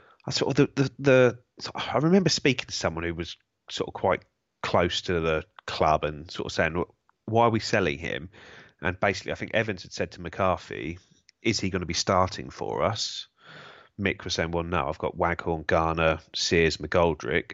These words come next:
And Evans was like, "Well, I've got money on the table for him, and if he's not in our front four strikers, then we'll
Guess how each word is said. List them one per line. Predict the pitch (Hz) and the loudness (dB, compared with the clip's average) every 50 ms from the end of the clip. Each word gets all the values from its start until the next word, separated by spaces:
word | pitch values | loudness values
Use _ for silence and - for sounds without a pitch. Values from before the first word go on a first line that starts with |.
| - - - | -16 -12 -10
And | - 92 - | -6 -2 0
Evans | 90 90 85 85 80 82 | 0 0 0 -2 -6 -4
was | 82 85 | -2 0
like, | 90 - | 0 0
"Well, | - 85 | 0 0
I've | 85 - | 0 0
got | 82 78 | -2 0
money | 92 92 87 87 | 0 0 0 0
on | 82 | -2
the | 80 | -4
table | - - 92 90 90 69 64 | -2 0 0 2 2 0 -4
for | - - 60 71 87 | -8 -8 -6 -4 -4
him, | 90 90 | -2 -4
and | 90 85 | -4 -4
if | - | -4
he's | - 87 82 | -4 -4 -2
not | 95 - - | 0 0 0
in | 87 87 | 2 2
our | 85 85 82 80 - _ - - - - - - - - - - - _ _ - - | 4 4 2 0 -2 _ -20 -20 -20 -20 -18 -18 -18 -18 -20 -20 -20 _ _ -20 -20
front | _ - - 98 90 | _ -2 -2 -2 -2
four | - - 101 90 85 | -4 -6 -6 -6 -6
strikers, | - - - 90 92 92 90 - 85 85 - | -6 -4 -2 0 0 0 -2 -4 -8 -6 -6
then | - 95 98 | -6 -6 -6
we'll | 101 101 95 | -8 -8 -10